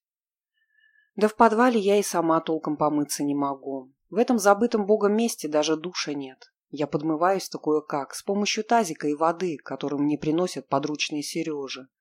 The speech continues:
На мне снова повязка. Серёжа боится, что я узнаю местоположение подвала. Будто бы я кому-нибудь сдам местоположение. Если бы я хотела, то сдала бы уже давно его квартиру, где живут другие девушки.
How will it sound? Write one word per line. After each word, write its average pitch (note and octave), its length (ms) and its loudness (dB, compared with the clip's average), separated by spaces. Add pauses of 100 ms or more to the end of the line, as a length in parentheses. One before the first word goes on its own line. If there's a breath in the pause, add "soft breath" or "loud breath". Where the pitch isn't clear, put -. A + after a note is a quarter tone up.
(800)
На D3 120 2
мне D3+ 180 4
снова C#3+ 360 -2
повязка. C#3 580 -4
Серёжа G3+ 380 0
боится, G3+ 500 2
что - 200 -4
я D3+ 160 2
узнаю D#3+ 400 0
местоположение D3+ 760 -2
подвала. D3 640 0 (680)
Будто E3+ 320 -2
бы E3+ 120 4
я A3+ 140 4
кому-нибудь F#3+ 580 2
сдам E3 360 4
местоположение. D#3 1080 -2 (800)
Если E3 260 -4
бы E3 100 0
я E3+ 120 2
хотела, F#3 520 -2
то - 180 -4
сдала G3 320 4
бы G3 120 -2
уже F#3 220 -2
давно G3+ 380 4
его E3 200 0
квартиру, G3 640 0
где C#3+ 160 -6
живут E3 300 -4
другие F3+ 360 -8
девушки. D#3 720 -4